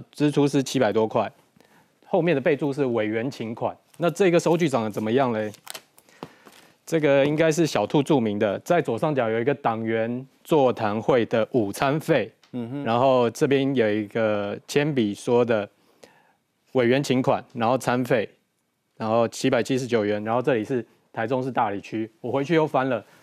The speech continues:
Speaker 1: 那一天十一月十四号，就是，呃，台中大里区的党员座谈会，它的时间是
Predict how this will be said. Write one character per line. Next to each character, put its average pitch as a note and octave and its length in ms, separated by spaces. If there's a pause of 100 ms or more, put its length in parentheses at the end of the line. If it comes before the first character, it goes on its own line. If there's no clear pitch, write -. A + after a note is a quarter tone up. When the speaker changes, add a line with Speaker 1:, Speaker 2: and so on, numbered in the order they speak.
Speaker 1:
那 D#3 200
一 D#3+ 60
天 D3 400 (100)
十 - 160
一 C3 60
月 D3+ 160
十 A#2 180
四 B2 220
号， A#2+ 160
就 C3+ 160
是， B2+ 200 (540)
呃， A#2+ 220
台 B2+ 160
中 D3+ 160
大 D3 180
里 A2 140
区 C3+ 220
的 B2+ 340 (100)
党 G#2+ 200
员 A2 160
座 C3+ 140
谈 G#2+ 220
会， A2 300
它 G3 140
的 G3 100
时 C3 240
间 D3+ 260
是 C3+ 300